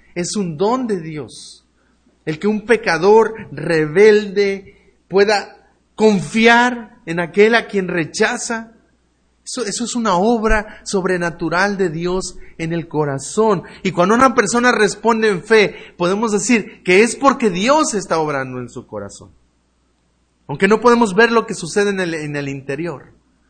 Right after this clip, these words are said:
Cuando vemos su respuesta al Evangelio, podemos ver la gracia de Dios obrando.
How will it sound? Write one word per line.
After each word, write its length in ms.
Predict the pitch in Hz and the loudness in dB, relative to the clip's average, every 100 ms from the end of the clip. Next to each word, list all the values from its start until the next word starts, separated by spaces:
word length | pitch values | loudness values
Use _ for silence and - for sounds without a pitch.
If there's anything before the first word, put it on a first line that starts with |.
| _ _ _ _ _ _ _ _ | _ _ _ _ _ _ _ _
Cuando 200 | - 123 | -16 -10
vemos 260 | 131 160 165 | -8 -8 -8
su 100 | 180 | -8
respuesta 600 | 175 - - 196 202 220 | -8 -10 0 0 2 0
al 80 | 185 | -2
Evangelio, 800 | 170 156 - 170 160 131 104 101 _ _ _ _ _ _ _ _ _ _ _ _ _ _ _ _ _ _ _ | -2 -6 -6 -6 -4 -6 -12 -16 _ _ _ _ _ _ _ _ _ _ _ _ _ _ _ _ _ _ _
podemos 360 | 120 123 139 123 | -12 -10 -10 -4
ver 460 | 143 143 127 - _ _ _ _ - | -2 -2 -4 -12 _ _ _ _ -8
la 140 | 120 | -6
gracia 520 | 120 139 156 - 165 | -2 0 -2 -4 -6
de 120 | 151 | -6
Dios 300 | 135 131 127 | -6 -8 -8
obrando. 680 | 135 117 127 123 113 107 101 | -10 -8 -6 -6 -10 -16 -18